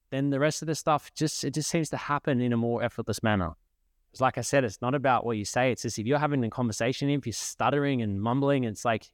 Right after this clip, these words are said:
you're, you're better off than the person that's sitting at home practicing and refining the perfect thing to say, but not actually talking to anybody. So just get in the game, man. Get in the fucking game.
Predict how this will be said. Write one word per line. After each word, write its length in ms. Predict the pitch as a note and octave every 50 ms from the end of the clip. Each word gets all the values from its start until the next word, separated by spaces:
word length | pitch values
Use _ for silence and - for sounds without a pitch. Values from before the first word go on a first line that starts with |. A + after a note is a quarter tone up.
| _ _
you're, 160 | - A#2+ A2 -
you're 160 | B2+ B2 A#2+ G2+
better 320 | - C3 C#3+ D3 D3 C#3
off 140 | C3+ A#2+ -
than 100 | C3 A#2+
the 80 | A#2
person 360 | G#2+ - B2+ B2 A#2+ - B2+ A#2+
that's 120 | G#2+ -
sitting 240 | - - A#2+ A#2+ A2+
at 80 | G#2+
home 320 | F#2 A2+ B2 C3 C3 A#2+ G2+
practicing 500 | - A#2+ A#2 - - A#2 - - B2 A#2+
and 140 | A2+ A2 G#2+
refining 400 | G2+ - - A#2 A2+ A#2 A2+ G#2+
the 80 | G#2
perfect 380 | - - A2+ G#2 - G#2 F#2+ -
thing 100 | A#2 G#2
to 80 | F#2+
say, 220 | - - A#2 A#2+ B2
but 100 | A2 A2
not 140 | A2 G#2 G#2+
actually 260 | G#2+ - - - -
talking 420 | - - B2 C3 D3+ - F3 C#3+ A2+
to 120 | G#2 G2
anybody. 400 | F#2+ F2+ E2 - E2+ F2+ B2+ D3+
So 140 | - - C3
just 220 | C#3 D#3+ C#3 - -
get 180 | C3+ C3 C#3+
in 100 | D#3 D#3
the 60 | D3
game, 460 | C#3 B2 C#3+ C#3 C#3 D#3 E3+ F3+ F3 D#3+
man. 240 | D3+ C3 B2 A#2
Get 120 | A2 B2+ C3+
in 120 | D#3 D#3+
the 60 | D#3+
fucking 420 | D3+ - - C#3+ C#3+ - D3+ D3+ C#3
game. 580 | C3+ C3+ D3 D#3+ E3+ F3+ D#3+ B2 G#2+ F#2+ F2+